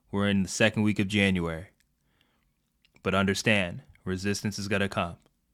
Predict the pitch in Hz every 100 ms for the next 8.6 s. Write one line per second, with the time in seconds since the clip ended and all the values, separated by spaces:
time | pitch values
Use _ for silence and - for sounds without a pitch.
0 | _ _ _ _ _ 95 98 101 98 107
1 | 107 117 120 - - 104 101 104 98 -
2 | 85 80 78 _ _ _ _ _ _ _
3 | _ _ - 98 110 107 107 - 107 95
4 | - - - - - _ _ _ _ -
5 | 104 107 113 107 104 107 107 104 - 107
6 | 104 104 - 104 92 - - - _ _
7 | - - - 92 110 117 117 117 117 107
8 | 104 - 107 98 82 -